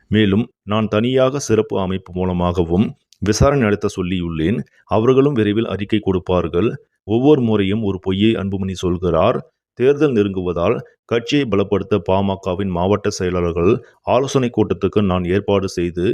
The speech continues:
அதில் பங்கேற்க நூத்தி எட்டு மாவட்ட செயலாளர்களுக்கு அழைப்பு விடுத்தேன். ஆனால் நூறு மாவட்ட செயலாளர்களை அன்புமணி போனில் அழைத்து கூட்டத்திற்கு போக வேண்டாம் என சொல்லி நிறுத்தினார். என்னை சந்திக்க கூடாது என சொல்ல யாருக்கும் அதிகாரம் கிடையாது. தொண்ணூற்றி ஆறாயிரம் கிராமங்களுக்கு சென்று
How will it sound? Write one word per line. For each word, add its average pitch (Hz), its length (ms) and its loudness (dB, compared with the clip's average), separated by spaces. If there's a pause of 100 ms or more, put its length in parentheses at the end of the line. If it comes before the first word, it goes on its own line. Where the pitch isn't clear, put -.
(280)
அதில் 101 280 0
பங்கேற்க 104 600 0
நூத்தி 156 280 0
எட்டு 143 220 2
மாவட்ட 104 360 0
செயலாளர்களுக்கு 98 600 -2
அழைப்பு 92 280 0
விடுத்தேன். 90 460 -4 (200)
ஆனால் 98 380 0 (180)
நூறு 135 300 0
மாவட்ட 113 380 0
செயலாளர்களை 95 560 0
அன்புமணி 139 440 2
போனில் 117 420 0
அழைத்து 98 420 -2 (240)
கூட்டத்திற்கு 135 580 0
போக 104 300 2
வேண்டாம் 92 260 -6
என 90 160 -8
சொல்லி 95 280 -4
நிறுத்தினார். 90 600 0
என்னை 135 160 2
சந்திக்க 123 400 0
கூடாது 107 380 2
என 95 160 -2
சொல்ல 95 280 -4
யாருக்கும் 92 500 0
அதிகாரம் 95 400 0
கிடையாது. 85 480 0 (440)
தொண்ணூற்றி 147 480 -2
ஆறாயிரம் 104 460 2
கிராமங்களுக்கு 98 560 -4
சென்று 92 420 0